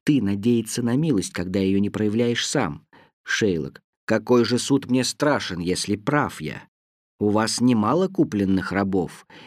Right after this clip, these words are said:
Их, как своих ослов, мулов и псов, вы гоните на рабский труд презренный,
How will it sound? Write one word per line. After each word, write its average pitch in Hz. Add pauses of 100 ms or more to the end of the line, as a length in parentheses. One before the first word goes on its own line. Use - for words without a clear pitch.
(180)
Их, 127
как 101
своих 113
ослов, 117
мулов 117
и 107
псов, 110
вы 107
гоните 120
на 127
рабский 135
труд 175
презренный, 90